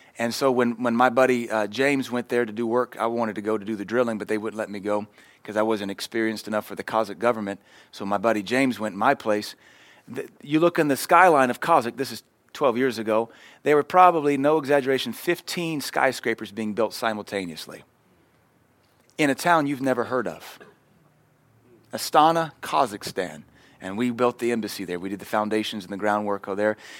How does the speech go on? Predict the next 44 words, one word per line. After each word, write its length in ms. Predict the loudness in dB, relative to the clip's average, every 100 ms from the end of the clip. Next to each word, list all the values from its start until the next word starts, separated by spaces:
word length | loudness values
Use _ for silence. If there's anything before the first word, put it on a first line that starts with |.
| -10
Kazakhstan 640 | 4 6 6 2 2 2 2
gets 140 | -2
so 180 | -2 -4
cold, 300 | 0 0 0
the 80 | 2
river 300 | 4 4 2
freezes 480 | 0 0 0 -4 -2
enough 260 | -2 -2
to 60 | -2
be 120 | -2
a 60 | 0
highway. 480 | 0 -2 -4 -12 _ _ _ -4
The 100 | 2
river. 360 | 4 4 2 -14 _ _ _ _ _ _ _ _ _ _ _ _ -2
The 120 | 6
river 380 | 8 8 4 -12 _ _ _ _ _
freezes 380 | 0 2 2 -4
two 220 | -2 -2
and 100 | 0
three 180 | -4 -4
feet 260 | -4 -6
thick. 260 | -2 -2 0
That's 160 | -2
how 140 | 0 -2
cold 200 | 0 -2
it 60 |
gets. 180 | -2 -4
They 80 | -4
drive 280 | 0 0 2
cars 280 | 0 0 -4
across 400 | -6 -6 -6 -16
it. 180 | -20 -20 -14
<laughs> 100 | -12 -14 -20 -20 _ _ -20 -20 -18 -2
And 120 | 4
in 160 | 4 6
that 220 | 6 6
kind 200 | 2 0
of 60 | 2
territory, 480 | 2 2 2 -2 0
they 160 | -2
built 300 | 0 -2 -2
a 60 | -4
new 180 | -2 -4
city 460 | -4 -2 -2 -6